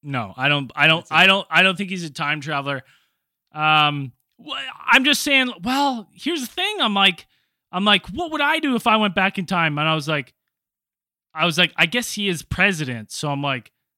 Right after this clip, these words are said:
Speaker 1: "That's pretty cool." Like, but I don't know if that's what, I was having this
Speaker 2: Well
Speaker 1: argument with, with, uh, one of my friends. We were talking about time travel in this scenario. And I was like,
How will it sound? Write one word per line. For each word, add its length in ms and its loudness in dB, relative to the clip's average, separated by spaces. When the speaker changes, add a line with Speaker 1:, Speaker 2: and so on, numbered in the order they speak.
Speaker 1:
"That's 240 -2
pretty 400 -6
cool." 640 -2
Like, 260 -8
but 160 -4
I 160 4
don't 120 2
know 80 2
if 80 -4
that's 300 -2
what, 120 -10
I 140 6
was 120 0
having 200 4
this 120 -2
Speaker 2:
Well 100 0
Speaker 1:
argument 420 0
with, 240 -2
with, 260 -6
uh, 260 4
one 120 0
of 60 2
my 100 4
friends. 560 0
We 160 -2
were 60 2
talking 260 0
about 140 -2
time 180 -2
travel 240 -2
in 160 -4
this 160 -2
scenario. 580 -2
And 80 0
I 60 6
was 120 2
like, 220 0